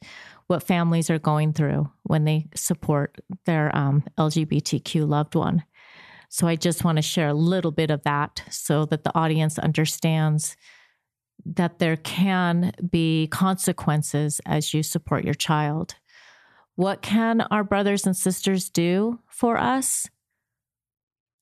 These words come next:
If you're in a teaching position, you can teach correct doctrine. Always assume someone in your class is either from the L G B T community or a family member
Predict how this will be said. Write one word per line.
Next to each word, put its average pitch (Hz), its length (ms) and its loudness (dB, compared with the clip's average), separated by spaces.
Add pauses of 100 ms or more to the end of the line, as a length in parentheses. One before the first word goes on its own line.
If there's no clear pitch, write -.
(1300)
If 180 220 -2
you're 185 160 2
in 170 80 2
a 165 60 2
teaching 202 600 0
position, 165 760 2
you 180 120 2
can 185 280 2 (240)
teach - 440 -2
correct 170 460 0
doctrine. 151 720 0 (1200)
Always 233 460 2
assume 180 760 2
someone 180 520 2
in 214 140 2
your 214 120 0
class 156 560 0
is - 160 -2
either 202 260 2
from 208 220 0
the 202 120 -2
L 185 140 0
G 196 160 0
B 190 200 0
T 196 180 -2
community 170 720 0 (480)
or 175 580 0 (340)
a 180 80 0
family 160 460 4
member 147 460 2